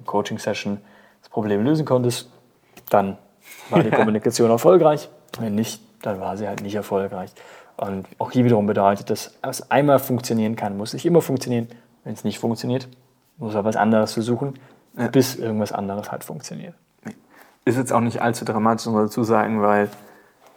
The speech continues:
Speaker 2: Kommunikation und, äh, Menschen, und die sind doch alle unterschiedlich.
Speaker 1: Kann auch schwierig sein.
Speaker 2: <laughs> Kann, ist so ein bisschen ein, es ist bei allen anders,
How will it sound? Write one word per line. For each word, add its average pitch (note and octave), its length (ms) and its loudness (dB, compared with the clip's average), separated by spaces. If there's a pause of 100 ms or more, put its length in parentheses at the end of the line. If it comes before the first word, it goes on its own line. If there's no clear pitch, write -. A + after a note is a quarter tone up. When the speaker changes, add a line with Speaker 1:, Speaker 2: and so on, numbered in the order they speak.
(640)
Speaker 2:
Kommunikation A#2+ 920 4
und, A2 480 -2
äh, G#2+ 260 -4
Menschen, B2 520 -2
und G#2+ 340 -4
die A2 120 -6
sind A2+ 200 -2
doch - 160 2
alle A#2+ 180 2
unterschiedlich. A2 720 -2 (1900)
Speaker 1:
Kann A#2+ 200 -6
auch A#2 180 -6
schwierig A2+ 320 0
sein. - 160 -10 (180)
Speaker 2:
<laughs> - 140 -20 (120)
Kann, C3+ 180 -2 (580)
ist C#3 440 4
so C3+ 100 8
ein B2+ 120 2
bisschen B2 300 2
ein, A#2+ 460 2 (500)
es B2 140 -4
ist C#3+ 180 4
bei - 100 0
allen F3 260 4
anders, D3+ 680 4